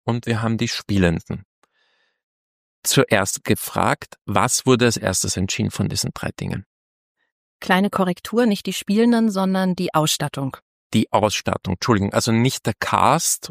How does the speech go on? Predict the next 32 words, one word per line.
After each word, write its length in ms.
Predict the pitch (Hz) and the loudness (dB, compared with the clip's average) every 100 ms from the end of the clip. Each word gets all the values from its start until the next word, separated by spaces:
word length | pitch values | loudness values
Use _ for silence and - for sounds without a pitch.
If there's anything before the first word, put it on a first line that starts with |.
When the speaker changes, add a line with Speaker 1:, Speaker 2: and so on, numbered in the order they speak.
| - | -8
Speaker 1:
unter 200 | 117 110 | -4 0
Anführungsstrichen, 760 | 117 - 123 - 123 117 127 - _ _ - | 0 0 -4 -4 -4 -4 -6 -10 _ _ -6
sondern 360 | - 113 104 92 _ - | 2 4 4 2 _ -6
es 220 | 101 - | -4 -2
ist, 180 | 107 - | -2 -4
ich 160 | - - | -6 2
wiederhole 280 | 120 127 151 | 4 6 6
nochmal, 320 | 151 147 151 | 6 4 2
Speaker 2:
<laughs> 640 | 214 240 202 - 240 - | -2 -2 -2 -2 -8 0
Speaker 1:
die 220 | 127 110 - - - _ _ | 2 2 0 -14 -20 _ _
Regie, 600 | - 107 101 - 156 226 - _ _ | -4 0 0 2 2 2 -2 _ _
das 180 | 113 104 | 0 0
Stück 440 | - - - 175 - - | -4 -4 0 0 0 -2
und 180 | 123 - | 0 0
die 120 | - | 2
Ausstattung. 540 | 95 98 - - - | 2 2 -4 -4 -2
Speaker 2:
Genau. 220 | 160 139 139 - | -4 -4 -8 -2
Speaker 1:
Was 320 | 104 120 - | 0 2 2
wurde 180 | 120 110 | 2 2
als 120 | 104 | 0
erstes 420 | 85 87 - 104 | -2 -4 -6 -8
entschieden? 400 | 98 - - 95 - _ _ _ _ _ _ _ _ - | -8 -8 -10 -12 -14 _ _ _ _ _ _ _ _ -4
Speaker 2:
Die 80 | 175 | 0
Regie. 420 | 202 185 147 127 _ _ _ _ _ _ - | 2 2 -2 -4 _ _ _ _ _ _ -8
Speaker 1:
So, 320 | - 101 - _ _ _ | 0 0 0 _ _ _
und 240 | - 110 - _ _ _ _ _ _ | -2 -2 -2 _ _ _ _ _ _
gut, 220 | - 101 - | -2 -2 0
dann 200 | 110 107 | 2 4
war 140 | 107 | 4
das 240 | 123 131 - | 4 0 -2
Thema 500 | 117 110 139 160 - _ - | -2 0 0 -2 -4 _ -2
Regie. 460 | 123 - 98 82 | -2 0 -2 -2